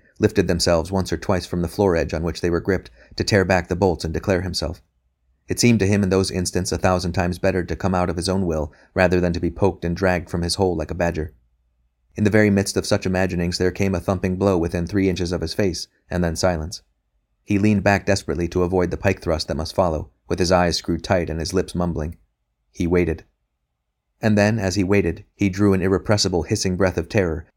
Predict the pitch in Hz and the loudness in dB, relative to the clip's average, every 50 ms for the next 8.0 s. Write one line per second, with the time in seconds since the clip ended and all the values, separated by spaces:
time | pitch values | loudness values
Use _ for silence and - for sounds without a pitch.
0 | _ _ _ _ _ _ - - 104 95 87 92 92 107 107 104 - 85 - - | _ _ _ _ _ _ 2 4 4 6 6 4 4 4 2 2 0 -2 2 2
1 | 101 98 - - - 104 101 95 95 92 95 92 92 90 85 82 - - 107 95 | 2 2 2 2 4 4 4 4 4 2 0 0 0 0 0 -2 0 0 0 0
2 | 90 - 101 98 - 87 - 98 92 90 90 104 104 92 95 85 78 78 - - | 0 -2 -4 -2 -2 -2 2 2 2 4 4 2 2 0 -2 -4 -6 -6 -10 -14
3 | - - - 92 95 90 85 78 - 95 90 85 85 82 87 92 98 95 90 85 | -8 -2 2 2 4 4 2 2 2 0 2 2 0 0 0 2 2 2 2 0
4 | 80 - 92 90 87 85 - 92 90 87 87 87 92 90 - - 85 82 85 - | -2 -2 -4 -4 -4 -2 -2 -2 -2 -2 -2 -2 -2 -2 -4 -6 -8 -8 -8 -12
5 | _ _ _ _ _ _ _ _ _ _ - 90 90 95 95 95 90 87 - - | _ _ _ _ _ _ _ _ _ _ -4 0 4 4 6 6 4 2 -2 -2
6 | 87 98 95 95 - - 101 98 90 90 90 87 87 101 107 98 90 - 82 80 | 0 2 2 2 2 0 0 0 2 2 0 0 2 2 2 2 2 0 -2 -2
7 | 92 87 87 87 - - 104 95 87 82 80 - 82 82 80 78 80 78 - - | 0 -2 -2 -2 0 0 2 2 0 -2 -2 -2 -2 -2 -2 -2 -4 -6 -8 -12